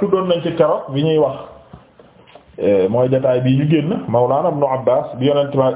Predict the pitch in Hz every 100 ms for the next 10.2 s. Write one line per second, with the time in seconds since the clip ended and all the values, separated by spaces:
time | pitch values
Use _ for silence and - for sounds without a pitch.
0 | 135 147 147 - 147 147 135 131 156 -
1 | - - - - - _ _ _ _ _
2 | _ - 135 165 160 160 143 139 - -
3 | - - - 160 156 151 147 147 147 151
4 | 151 147 131 - - 175 170 151 147 139
5 | 151 151 151 131 147 139 147 143 151 165
6 | - - - - - - - - - -
7 | - 95 107 120 - 139 - 160 151 -
8 | - 123 123 127 135 139 151 165 165 226
9 | 311 156 139 156 156 156 160 147 - 143
10 | 135 247